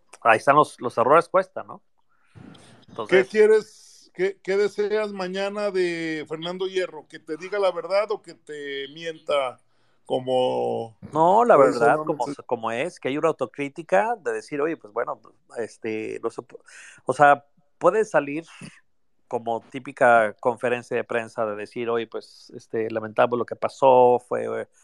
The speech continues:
Speaker 1: tuvimos todo y lo dejamos ir, pero vamos a trabajar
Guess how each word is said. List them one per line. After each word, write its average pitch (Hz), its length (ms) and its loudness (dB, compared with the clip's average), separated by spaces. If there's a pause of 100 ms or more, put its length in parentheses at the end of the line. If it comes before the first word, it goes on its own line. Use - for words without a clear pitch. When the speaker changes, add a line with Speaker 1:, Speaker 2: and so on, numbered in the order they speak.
(340)
Speaker 1:
tuvimos 135 400 -4
todo 127 340 0
y 117 60 -8
lo 110 100 -8
dejamos 113 420 -14
ir, 131 320 -8
pero 117 140 -4
vamos 117 240 -4
a 113 40 -20
trabajar 117 420 -2